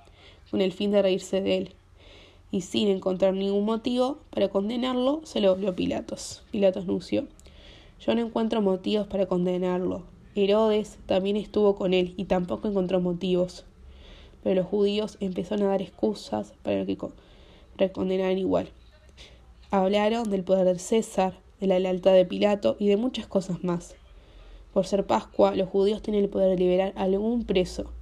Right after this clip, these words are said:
cuya condena estaba por completar. Así que Pilatos preguntó a la multitud: "¿Quién desean que sea perdonado, el rey de ustedes o Barrabás?". Y siguió un grit-, y seguido de un grito, salvaron a Barrabás.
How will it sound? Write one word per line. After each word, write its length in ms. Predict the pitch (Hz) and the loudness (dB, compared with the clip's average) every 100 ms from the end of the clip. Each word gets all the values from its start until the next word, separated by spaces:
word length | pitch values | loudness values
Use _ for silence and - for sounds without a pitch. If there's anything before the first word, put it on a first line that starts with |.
| - - - | -18 -20 -8
cuya 240 | 202 196 185 | -4 -2 -2
condena 400 | 185 190 202 220 | 0 2 0 -2
estaba 380 | - 208 202 | -4 -2 0
por 120 | 190 180 | 0 -2
completar. 540 | 180 180 180 180 175 - - - | -2 0 0 0 -6 -14 -20 -12
Así 220 | 180 208 | -8 -6
que 120 | 185 185 | -4 -2
Pilatos 520 | 196 202 208 240 226 | 0 0 0 -4 -4
preguntó 420 | 190 185 180 185 | 0 2 2 2
a 60 | 180 | 2
la 80 | |
multitud: 480 | 180 180 185 180 196 - - - - - - - | 2 -2 -2 -4 -6 -8 -20 -20 -18 -18 -16 -2
"¿Quién 200 | 247 254 | 0 2
desean 420 | 262 247 233 226 | 2 2 0 0
que 140 | 208 185 | -2 -4
sea 420 | - - 202 190 | -6 0 0 2
perdonado, 560 | 180 175 175 180 190 - | 0 2 0 0 -2 -2
el 120 | 190 | -2
rey 220 | 196 196 | 2 2
de 80 | 190 | 2
ustedes 480 | 180 - 233 254 254 | 0 0 2 2 0
o 140 | 196 | 0
Barrabás?". 640 | 185 180 175 175 180 - - - - - - - - - - - - | 0 0 0 0 -4 -10 -20 -20 -20 -20 -20 -20 -20 -20 -20 -20 -10
Y 80 | 190 | -10
siguió 280 | - 190 196 | -4 2 4
un 120 | 196 | 4
grit-, 260 | 208 202 - | 2 0 -4
y 60 | 180 | -4
seguido 280 | 190 190 185 | 0 4 4
de 60 | |
un 100 | 185 | 2
grito, 460 | 202 214 - 254 254 | 0 -2 0 0 0
salvaron 480 | - 190 180 180 180 | -4 0 2 4 2
a 60 | |
Barrabás. 640 | 175 175 175 165 175 - | 0 0 -2 -2 -4 -12